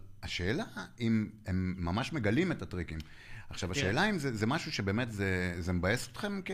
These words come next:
Speaker 1: כחבר'ה שזה? כי אני תכף אעבור איתך גם לעניין הזה של ה-, כ-, כמה כוחות באמת על או דברים מיוחדים יש לכם, אבל תכף נגיע לזה.
Speaker 2: אין בעיה.
Speaker 1: אבל זה באמת מוריד לכם מה-, מכמות הרזומה שיש לך לתת במופע?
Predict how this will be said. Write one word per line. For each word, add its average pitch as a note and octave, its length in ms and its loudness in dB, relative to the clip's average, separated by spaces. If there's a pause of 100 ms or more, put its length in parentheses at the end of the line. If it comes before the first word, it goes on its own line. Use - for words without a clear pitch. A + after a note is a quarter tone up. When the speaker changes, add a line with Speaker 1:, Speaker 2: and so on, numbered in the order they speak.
(220)
Speaker 1:
כחבר'ה F3+ 380 -2
שזה? F3 340 -2
כי C3 200 0
אני D3+ 520 2
תכף E3+ 180 0
אעבור D3+ 240 2
איתך D3+ 220 0
גם C3 100 4
לעניין B2+ 320 4
הזה B2 140 2
של A#2 200 0
ה-, A2 220 4 (420)
כ-, - 60 4 (180)
כמה C3 200 6
כוחות B2 380 0
באמת A2+ 280 6
על A#2+ 240 6
או A2+ 160 8
דברים G#2+ 320 4
מיוחדים A2+ 400 6
יש C#3 140 4
לכם, A2 200 2
אבל G2+ 80 2
תכף - 200 0
נגיע B2+ 220 4
לזה. G#2+ 180 4
Speaker 2:
אין A2+ 140 -4
בעיה. G#2 180 -4
Speaker 1:
אבל G#2+ 120 6
זה A2+ 80 6
באמת A#2 280 6
מוריד G3 240 2
לכם F#3+ 260 2
מה-, B2+ 560 2
מכמות A#2+ 560 4
הרזומה A2+ 1400 0
שיש C3 300 -2
לך - 80 -2
לתת C3 420 -2
במופע? A#2 480 2